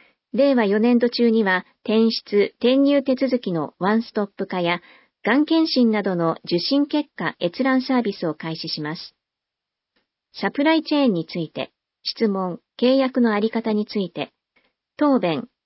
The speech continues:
物品の供給不足が予想される場合、早期の発注など、迅速、的確に対応します。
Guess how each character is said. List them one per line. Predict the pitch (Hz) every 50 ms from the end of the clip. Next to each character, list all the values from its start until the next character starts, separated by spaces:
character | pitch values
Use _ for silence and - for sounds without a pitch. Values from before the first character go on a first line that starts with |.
| _ -
物 | 202 196 196 196 - -
品 | 269 269 269 254
の | 247 247 247
供 | 247 - 262 285 302
給 | 302 - 311 311
不 | 294 302
足 | 294 - 277 269 - 202
が | 190 180
予 | 170 175 180
想 | - - 226 220 220
さ | - 226
れ | 208 208
る | 202 208 196
場 | 208 190 190
合、 | 185 180 175 180 180 - _ _ _ _
早 | - - 311 320 311
期 | 311 - 220
の | 185
発 | - - 202 190 -
注 | - - 233 226
な | 214 214 208
ど、 | 180 170 160 160 - _ _ -
迅 | 208 - 202 214 214
速、 | 214 - 208 202 - - 190 - - -
的 | - 180 - -
確 | - - 254 254 262
に | 240 240 226
対 | 226 208 190 190 180 180
応 | 175 175
し | 175 - 170
ま | 165 165 190
す。 | - - -